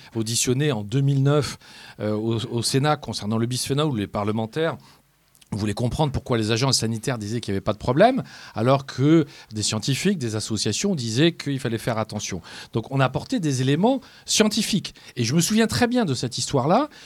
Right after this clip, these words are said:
puisque quinze jours après, la ministre de la Santé de l'époque, pour pas la citer, Roselyne Bachelot, disait aux députés de l'Assemblée nationale, en répondant à ce qu'on avait fait un, un, un, un chercheur de l'inserm et moi-même, au nom du réseau environnement santé, c'est qu'il ne fallait pas confondre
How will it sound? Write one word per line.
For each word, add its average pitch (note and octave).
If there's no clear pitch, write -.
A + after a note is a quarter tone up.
puisque -
quinze D4
jours G3+
après, D3+
la B2
ministre F3+
de C#3
la C3
Santé C#3
de A2
l'époque, B2
pour G2
pas A2+
la G2
citer, -
Roselyne A2
Bachelot, D3
disait F3+
aux F#3
députés C#3+
de B2
l'Assemblée A2+
nationale, B2
en B2
répondant D#3+
à A2+
ce -
qu'on A#2
avait A2
fait C3
un, G#2+
un, A2+
un, A2
un G2+
chercheur G#2+
de G#2
l'inserm G#2+
et F#2+
moi-même, A2+
au G2+
nom B2
du A2+
réseau A2
environnement F#2+
santé, F#3+
c'est -
qu'il C#3
ne C3
fallait B2+
pas F3
confondre D#3+